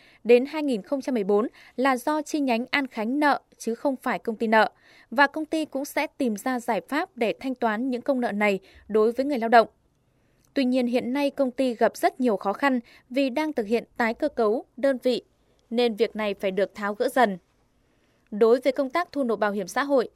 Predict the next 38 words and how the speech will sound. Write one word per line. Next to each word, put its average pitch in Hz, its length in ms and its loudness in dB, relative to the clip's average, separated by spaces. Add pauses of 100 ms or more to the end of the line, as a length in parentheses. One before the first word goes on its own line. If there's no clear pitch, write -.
ông 233 160 -2
Quân 233 260 0
cũng 240 160 -6
cho 269 140 -4
biết, 294 200 2 (760)
từ 302 100 0
năm 330 160 0
hai 320 120 -6
nghìn 262 180 -2
không 294 180 -4
trăm 302 140 -4
mười 247 80 0
một 208 280 -2
đến 208 240 -2
năm 294 140 -4
hai 269 100 -8
nghìn 220 200 -6
không 240 220 -6
trăm 240 140 -6
mười 208 80 -2
bốn, 202 260 0 (380)
công 277 160 0
ty 262 260 -2
luôn 247 240 0
làm 226 220 -4
tốt 349 220 -2
công 262 180 -4
tác 320 300 -8
thu 269 120 -2
nộp 226 280 -2
các - 180 -6
khoản 220 220 -6
bảo 196 140 -6
hiểm 196 240 -4
cho 240 160 -6
người 220 120 -4
lao 220 120 -2
động 233 200 2